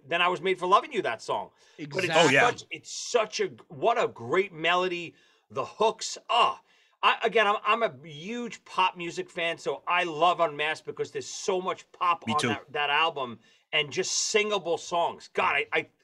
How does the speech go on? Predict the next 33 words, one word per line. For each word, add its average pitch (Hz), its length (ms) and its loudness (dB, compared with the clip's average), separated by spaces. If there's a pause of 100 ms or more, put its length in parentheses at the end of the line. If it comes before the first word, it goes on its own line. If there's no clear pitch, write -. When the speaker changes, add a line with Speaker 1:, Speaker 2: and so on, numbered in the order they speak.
Speaker 1:
ah, 220 220 4 (360)
terrible 285 440 4
pick, - 280 -12
Zeus. 131 380 -14
Jesus - 200 0 (140)
Speaker 3:
<laughs> - 120 -4
Speaker 1:
Christ. - 380 -10 (1300)
Speaker 2:
Oh. 135 260 -18 (1800)
Speaker 3:
Am 156 120 4
I 196 120 8
next? 254 540 4 (560)
Speaker 1:
Yeah, 277 400 6 (240)
all 214 120 6
right. 285 140 8
Speaker 3:
All 226 80 10
Speaker 1:
I 170 100 10
Speaker 3:
right. 208 80 6
Speaker 1:
mean, 202 80 4
it 220 160 2
can't 320 240 2
be 277 100 -6
worse 254 280 2
than 196 140 -4
that. 220 220 2
Come 262 140 2
on, 208 220 2
Tom. 165 300 -2 (300)
Give 254 100 -6
me 175 60 4
Speaker 3:
All 160 60 6
right. 135 100 4
Speaker 1:
something 285 300 2
bad. 214 340 6